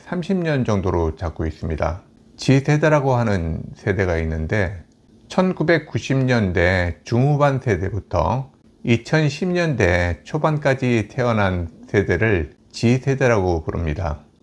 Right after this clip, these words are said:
예전에는 지를 Z라고 발음을 해서 디엠제시라고 이야기했는데 요즘은 디엠지라고 이야기합니다. 예전에 Z라고 불렀던 지와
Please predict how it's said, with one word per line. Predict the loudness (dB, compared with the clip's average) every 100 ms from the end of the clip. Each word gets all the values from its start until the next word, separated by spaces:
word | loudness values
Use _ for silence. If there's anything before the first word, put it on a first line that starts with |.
| _ 2
예전에는 | 4 4 2 0 0 -2 -4
지를 | -2 0 2 2 2 -4
Z라고 | -2 0 2 0 2 2
발음을 | 2 2 0 -2
해서 | -4 -2 0 0 -2 -10 _ _
디엠제시라고 | 0 2 2 0 0 -2 0 2 2 2 0
이야기했는데 | 0 0 0 -2 -2 -4 -4 -2 -2 -6 -12 _ 0
요즘은 | 0 2 0 -2 -2 -6 -8 _ -2
디엠지라고 | 2 4 2 -2 0 2 2 0
이야기합니다. | 0 -2 -2 -2 -2 -2 -4 -6 -12 _ -6 2
예전에 | 4 4 2 0
Z라고 | -2 -4 -2 0 0
불렀던 | -2 -2 -2 -2 -2
지와 | -2 -2 2 4 4 2 -4